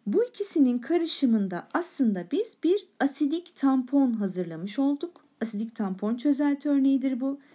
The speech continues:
Zayıf asit ve tuzu bir arada olduğu için asidik tampon çözeltilerde P H yediden küçüktür. İki de doğru oldu.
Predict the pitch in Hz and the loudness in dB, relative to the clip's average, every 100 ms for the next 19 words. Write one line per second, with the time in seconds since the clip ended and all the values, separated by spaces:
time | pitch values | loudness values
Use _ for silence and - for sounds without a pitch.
0 | _ _ - 202 233 277 294 285 381 - | _ _ -8 -2 0 2 0 -2 -6 -10
1 | - _ - 262 - 247 262 269 226 202 | -20 _ -2 -2 -2 -4 0 0 0 -2
2 | 185 180 175 170 165 - 370 554 - - | -4 -6 -6 -10 -12 -10 -8 -10 -16 -20
3 | _ 254 269 302 415 - 302 269 269 254 | _ -6 -4 -2 -2 0 2 2 2 0
4 | 254 226 220 208 208 196 170 160 202 403 | 0 -2 -2 -4 -4 -4 -4 -6 -6 -6
5 | - _ _ 294 294 311 - 277 233 226 | -10 _ _ 2 4 2 0 0 0 0
6 | 233 254 - 226 285 - 254 - - _ | 0 -2 -4 -4 -4 -4 -6 -6 -16 _
7 | _ _ _ - 349 320 240 196 185 170 | _ _ _ -2 2 4 4 0 -2 -4
8 | 160 151 160 311 | -8 -10 -8 -8